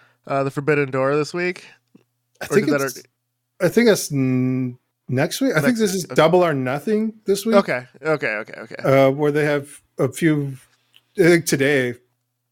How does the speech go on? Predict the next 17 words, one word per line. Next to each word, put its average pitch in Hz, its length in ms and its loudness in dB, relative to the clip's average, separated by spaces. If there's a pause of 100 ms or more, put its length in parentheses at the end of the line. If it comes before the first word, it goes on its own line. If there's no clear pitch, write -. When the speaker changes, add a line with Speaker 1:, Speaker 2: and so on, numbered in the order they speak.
(460)
Speaker 2:
or 151 120 0
Speaker 1:
Yeah, 233 80 6
Speaker 2:
last 240 140 4
Speaker 1:
it 214 60 -4
is 185 40 -4
Speaker 2:
week 127 160 -4
Speaker 1:
today, 139 140 -4
Speaker 2:
now, 123 240 2
Speaker 1:
isn't 123 160 -12
it? - 100 -16
Speaker 2:
whenever 135 400 4
Speaker 1:
Yeah, 127 140 -8 (300)
Speaker 2:
people 147 260 4
are 143 60 2
Speaker 1:
yeah. 127 80 -2
Speaker 2:
viewing 143 260 0
this. 135 320 -4